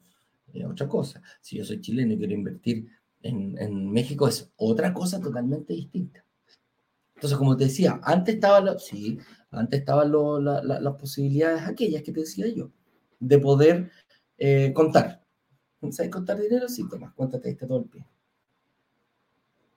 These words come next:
Entonces, avancemos. Como ya sabemos cómo lo paga el que es local y el que no es local,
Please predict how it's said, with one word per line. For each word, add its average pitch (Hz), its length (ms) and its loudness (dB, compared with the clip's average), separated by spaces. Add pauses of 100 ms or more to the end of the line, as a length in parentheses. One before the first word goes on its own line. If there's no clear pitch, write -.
(1600)
Entonces, 180 840 6 (640)
avancemos. 160 800 4 (140)
Como 123 220 2
ya 180 180 8
sabemos 190 500 2
cómo 160 260 2
lo 185 120 4
paga 139 480 -2 (140)
el 107 580 -4
que 131 140 -2
es 139 120 -2
local 180 480 -4
y 90 80 -8
el - 220 -10
que 92 140 -12
no 90 400 -4
es 139 220 -6
local, 233 540 -8